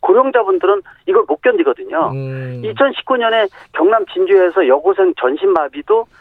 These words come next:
Speaker 1: 타자마자요.
Speaker 2: 네.
Speaker 1: 이 급차로 변경을 한 다음에, 하는 바람에 이 친구가 넘어지면서 목에를 크게 다쳐서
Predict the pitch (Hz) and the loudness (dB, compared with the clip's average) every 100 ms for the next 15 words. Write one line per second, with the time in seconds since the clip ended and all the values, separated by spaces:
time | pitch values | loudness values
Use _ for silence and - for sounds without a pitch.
0 | - - - 262 240 117 120 139 127 175 | -20 -6 -2 0 0 -2 0 0 2 0
1 | 113 - 147 135 123 - 392 - - - | -2 -4 -2 -2 -2 0 0 0 -2 -2
2 | - 269 226 202 185 196 220 285 185 175 | 0 2 2 2 2 2 0 0 0 0
3 | 208 190 - 254 247 196 170 180 170 - | -2 -4 -6 -4 -2 -2 0 0 -2 -2
4 | 202 170 185 254 143 196 180 160 139 170 | -2 2 0 2 2 2 2 0 -2 -2
5 | 214 - - - - 190 226 214 180 - | -4 -6 -20 -12 -2 -2 2 2 2 0
6 | 269 240 170 - 151 | 0 0 0 -2 -2